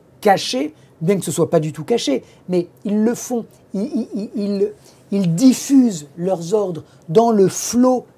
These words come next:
des ordres quotidiens pour que, effectivement, leurs ordres passent inaperçus. Alors après, il y a un deuxième versant de l'activité des institutionnels qui se passe sur les bourses alternatives.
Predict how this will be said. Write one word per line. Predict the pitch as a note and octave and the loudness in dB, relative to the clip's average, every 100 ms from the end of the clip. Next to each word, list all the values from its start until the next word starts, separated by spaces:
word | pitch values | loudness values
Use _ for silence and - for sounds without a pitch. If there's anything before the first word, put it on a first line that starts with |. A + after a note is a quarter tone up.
| - | -10
des | E3 F3 A3 | -4 -2 -2
ordres | A3 F3 F3 | -2 -6 -8
quotidiens | F3 - D3+ D#3+ A3 D#4 - _ _ _ _ | -8 -10 -6 -4 -4 -6 -12 _ _ _ _
pour | C4+ C4+ - | 0 0 0
que, | G#3+ | -2
effectivement, | F#3 F3+ - - D#3 G3 C4 D4+ - _ _ - | -2 -4 -12 -10 -6 -4 -4 -6 -16 _ _ -2
leurs | F3 G3+ E3 | 2 2 0
ordres | G#3+ C#4+ - - | -2 -2 -6 -8
passent | A#3 A#3+ | -8 -6
inaperçus. | A3 G#3 F#3 F3+ E3+ D#3 - - - | -8 -10 -10 -12 -12 -14 -16 -20 -14
Alors | C3+ C#3+ | -6 0
après, | E3+ - D4 | 0 0 -2
il | A3 | -2
y | |
a | D#3+ | -6
un | C#3 | -8
deuxième | C3+ C3 C4+ C#4+ B3 G#3+ G#3 A3 G3+ E3+ C#3+ - - | -10 -6 -2 0 -2 -4 0 2 2 -2 -6 -12 -16
versant | C3+ F3+ C#3+ - G3+ F3+ - - - _ - | -6 -6 -6 -6 -4 -4 -6 -14 -20 _ -14
de | D3+ D#3 G#3 | -10 -4 0
l'activité | B3+ G#3+ - F3+ F#3 F#3 E3+ | 2 0 -4 -8 -8 -4 -4
des | D#3+ D#3+ | -4 -8
institutionnels | D#3+ - D#3+ D3+ D#3 D#3 A3 D4+ D4+ _ _ _ | -12 -14 -14 -10 -6 -4 -4 -4 -8 _ _ _
qui | - F3+ | -8 -6
se | - | -6
passe | - A3 C#4 - D4+ | -6 -8 -10 -12 -14
sur | - - A#3+ C4+ D4 - | -14 -8 -4 -2 -4 -6
les | E3+ E3 | -6 -4
bourses | D3 A#3 C#4 - - | -6 -8 -8 -14 -10
alternatives. | G#3 - A#3 A3+ A3+ G#3 G3 F3 | -10 -6 -6 -6 -8 -10 -8 -10